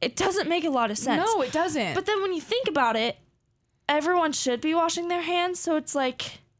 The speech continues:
Speaker 2: Yeah, is it really dirty?
Speaker 1: is it really dirty? But you know someone's
Speaker 2: Some people
Speaker 1: skipping.
Speaker 2: aren't.
Speaker 1: People are nasty.
Speaker 2: Mm-hmm.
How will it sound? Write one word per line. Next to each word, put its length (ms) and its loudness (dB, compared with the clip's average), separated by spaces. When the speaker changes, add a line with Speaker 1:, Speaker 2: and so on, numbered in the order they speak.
Speaker 2:
Yeah, 300 -2
is 160 -4
it 80 -4
really 320 -4
dirty? 400 -6
Speaker 1:
is 180 0
it 120 0
really 320 0
dirty? 580 0
But 160 0
you 260 0
know 300 2
someone's 380 0
Speaker 2:
Some 80 0
people 120 -2
Speaker 1:
skipping. 100 2
Speaker 2:
aren't. 360 -4
Speaker 1:
People 220 -4
are 80 -4
nasty. 840 -2
Speaker 2:
Mm-hmm. 360 -2